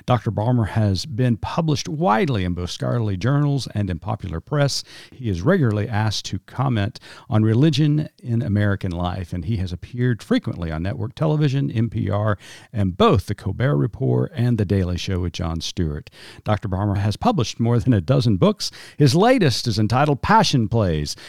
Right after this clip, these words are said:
How Religion Shaped Sports in North America, and it is in bookstores now.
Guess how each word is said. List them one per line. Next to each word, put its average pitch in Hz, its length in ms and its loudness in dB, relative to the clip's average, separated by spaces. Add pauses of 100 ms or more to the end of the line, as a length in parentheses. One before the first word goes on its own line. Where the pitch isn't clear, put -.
(140)
How 170 240 6
Religion 139 420 4
Shaped 131 320 0
Sports 123 420 -2
in 120 80 2
North 107 280 0
America, 92 600 -2
and 92 220 -2
it 120 220 -2
is 101 260 -4
in 87 160 -2
bookstores 135 760 -2
now. 85 380 0